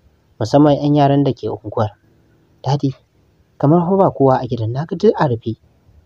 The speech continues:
Nisa Uncle Abu Sufyan ya yi tare da cewa,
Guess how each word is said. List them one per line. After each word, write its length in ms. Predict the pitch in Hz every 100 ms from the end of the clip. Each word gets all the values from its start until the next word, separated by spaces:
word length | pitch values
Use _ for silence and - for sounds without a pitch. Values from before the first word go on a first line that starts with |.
| _ _ _ _ _ _ _ _ _ _ _ _ _ -
Nisa 460 | 117 127 139 135 135
Uncle 220 | 143 117
Abu 200 | 107 120
Sufyan 380 | 131 135 139 131
ya 60 | 120
yi 120 | 113 _ -
tare 200 | 123 123
da 60 |
cewa, 240 | 110 113